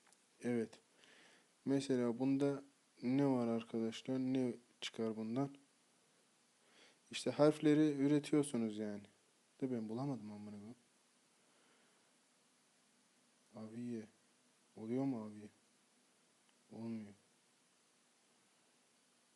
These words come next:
Evet. Bulamadım arkadaşlar. Ne çıkıyor buradan?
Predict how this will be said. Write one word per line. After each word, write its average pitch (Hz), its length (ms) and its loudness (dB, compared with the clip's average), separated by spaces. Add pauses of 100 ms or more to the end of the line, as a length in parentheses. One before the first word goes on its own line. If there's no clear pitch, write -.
(340)
Evet. 113 440 -10 (1300)
Bulamadım 123 480 0
arkadaşlar. 107 560 -12
Ne 135 120 -2
çıkıyor 117 360 -2
buradan? 110 280 -8